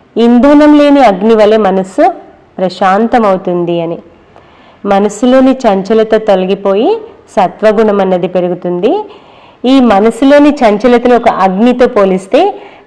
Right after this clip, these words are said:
రజస్సు, తమస్సు అనే గుణాలు ఆ అగ్నిని రాజేసే ఇంధనం లాంటివి. ఈ ఇంధనం సప్లై లేకపోతే ఏమవుతుంది? అగ్ని చల్లారిపోతుంది, మనసు ప్రశాంతమవుతుంది. అప్పుడేమవుతుంది?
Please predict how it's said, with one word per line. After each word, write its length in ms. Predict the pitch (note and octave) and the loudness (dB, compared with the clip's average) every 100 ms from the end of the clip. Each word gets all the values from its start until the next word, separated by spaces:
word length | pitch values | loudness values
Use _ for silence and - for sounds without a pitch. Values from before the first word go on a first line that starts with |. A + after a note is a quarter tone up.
| F#3+ | -2
రజస్సు, 640 | F#3+ F#3 G#3 G#3 - G#3 | 0 2 -2 -4 -2 -2
తమస్సు 520 | G3 G3+ F#3+ G3 G3 G3+ | 0 0 0 -2 -2 0
అనే 200 | F#3+ F3+ | 0 -2
గుణాలు 560 | F3+ F#3 F#3 A3 E4+ - - - | -2 0 2 2 0 -4 -14 -2
ఆ 240 | G3 F#3 F#3 | 0 0 0
అగ్నిని 580 | F#3 F3+ F#3 B3+ B3+ C4 | -2 -2 0 2 2 2
రాజేసే 680 | G#3 F#3 F#3 G3+ G3 G3+ G3+ | 2 2 2 0 0 0 0
ఇంధనం 680 | E3+ F3+ F#3+ G3+ G#3 G3 | 0 -2 0 0 0 0
లాంటివి. 540 | F#3+ F3 E3+ F#3+ D#4 G4+ - - _ | 0 -2 -4 -4 -4 -4 -12 -20 _
ఈ 80 | B3+ | 0
ఇంధనం 560 | C4+ A#3+ A3+ C#4 D4+ D4+ | 2 2 2 2 2 2
సప్లై 380 | C#4 - C4 | 0 0 2
లేకపోతే 500 | B3+ A#3 A#3 B3 B3 | 4 2 2 -2 0
ఏమవుతుంది? 640 | A#3+ A#3 A3+ A3 A3+ A#3 A#3 - | 0 0 -2 -2 0 -2 -4 -2
అగ్ని 460 | F#3 E3+ G#3+ F4+ - - - | -2 0 -2 -2 -4 -16 -14
చల్లారిపోతుంది, 920 | - F#3+ F3 G#3+ G#3 G#3+ F#3+ F#3 F3 - - - _ - - - - | -2 0 2 0 0 -2 -2 -4 -6 -8 -18 -20 _ -20 -20 -18 -4
మనసు 500 | F#3+ G3+ G#3 D#4 F#4 - - _ | -2 -2 -2 -2 -2 -4 -20 _
ప్రశాంతమవుతుంది. 1080 | G3+ G3 G#3+ F#3+ G#3+ A3 G#3 F#3+ F3+ E3+ E3 - _ _ _ _ _ | -4 -2 0 0 0 0 -2 -2 -6 -8 -8 -12 _ _ _ _ _
అప్పుడేమవుతుంది? 1000 | G#3+ G#3+ A#3+ A#3+ B3 B3 B3 A#3 A#3+ A#3+ | -4 0 0 2 2 2 0 0 0 -2